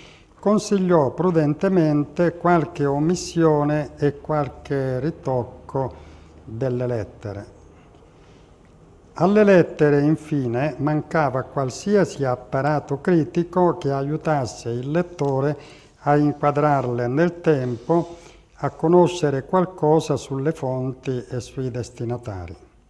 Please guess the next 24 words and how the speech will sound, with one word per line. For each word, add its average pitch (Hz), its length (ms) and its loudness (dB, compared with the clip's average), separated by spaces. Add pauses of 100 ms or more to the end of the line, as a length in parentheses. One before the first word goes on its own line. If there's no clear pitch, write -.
(1300)
Un 156 160 0
particolare 160 960 6
commovente, 160 1080 4 (420)
il 139 200 -2
vecchio 180 440 2
archivista 139 800 0
d-, 123 220 -6
Don 131 260 -2
Luca 170 280 0
Lanner 135 640 0
mi 135 160 -2
disse 156 380 0
un 143 200 -2
giorno 139 600 0 (540)
che 160 160 4
l'incaricato 160 1000 2
di 135 140 0
decifrare 139 920 0
e 120 140 -8
trascrivere 135 880 0
gli 117 120 -4
originali 127 840 0
delle 123 300 -2
lettere 131 760 -4